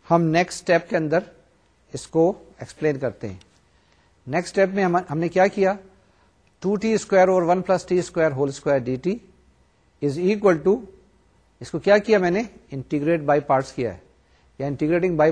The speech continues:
parts ہمارے پاس جو جواب آئے گا وہ کیا آئے گا، minus T over one plus T square plus tan inverse T۔ یہ میں ایک دو سیکنڈ کا یہاں پہ وقفہ لیتا ہوں، آپ دیکھ لیں اس کو، کیا کیا ہے میں نے، انٹیگریٹ کیا ہے ٹو ٹی اسکوائر over one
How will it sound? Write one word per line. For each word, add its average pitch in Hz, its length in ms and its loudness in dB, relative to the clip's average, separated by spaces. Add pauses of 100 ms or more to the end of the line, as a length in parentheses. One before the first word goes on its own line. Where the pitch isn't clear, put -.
parts 165 220 4
ہمارے 147 220 0
پاس 143 340 0
جو 131 100 -8
جواب 135 380 2
آئے 131 180 2
گا 143 100 -2 (600)
وہ 139 80 -10
کیا 185 260 4
آئے 165 180 8
گا، 165 100 4 (640)
minus 147 320 -4 (100)
T 190 120 4
over 160 220 4
one 151 280 0
plus 156 240 -2
T 151 80 -2
square 151 420 0 (580)
plus 131 180 -4 (320)
tan 156 360 0
inverse 139 300 -2 (160)
T۔ 156 120 4 (1120)
یہ 135 160 -6
میں 147 260 -4
ایک 175 280 0
دو 165 100 2
سیکنڈ 147 380 -4
کا 151 100 0
یہاں 135 220 -2
پہ 131 140 -4
وقفہ 123 260 -4
لیتا 151 260 0
ہوں، 160 120 0
آپ 139 180 2
دیکھ 160 200 -2
لیں 180 100 -2
اس 165 100 -8
کو، 202 160 -4 (640)
کیا 175 160 0
کیا 185 300 0
ہے 170 60 0
میں 151 140 -2
نے، 151 120 -4 (540)
انٹیگریٹ 165 600 -2
کیا 165 180 2
ہے 156 140 2
ٹو 156 260 -4
ٹی 175 200 -2
اسکوائر 151 380 0
over 143 140 0
one 143 220 -2